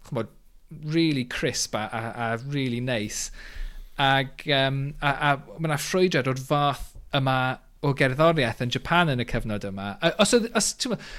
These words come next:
os wyt ti'n meddwl am cerddoriaeth pop Japanese, dwi, dwi'n meddwl,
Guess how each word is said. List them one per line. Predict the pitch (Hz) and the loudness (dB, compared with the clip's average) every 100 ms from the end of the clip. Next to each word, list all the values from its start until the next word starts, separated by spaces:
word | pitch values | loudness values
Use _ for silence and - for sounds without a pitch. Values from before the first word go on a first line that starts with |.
| - | -14
os | - 202 | -6 -4
wyt | 226 | 0
ti'n | 262 | 2
meddwl | 240 190 | 2 4
am | 175 175 170 170 165 _ _ _ _ _ _ _ _ - _ | 2 2 -2 -4 -8 _ _ _ _ _ _ _ _ -20 _
cerddoriaeth | - 180 160 175 165 165 160 - - - _ _ - | -2 -2 0 0 2 2 2 -2 -12 -18 _ _ -12
pop | - 170 107 - - _ - _ _ _ _ | -4 -2 -4 -12 -20 _ -20 _ _ _ _
Japanese, | - 180 - 160 160 151 | -4 -4 -2 -4 -4 -4
dwi, | 254 | -6
dwi'n | 233 - 330 | -4 -2 2
meddwl, | 262 - | 0 -2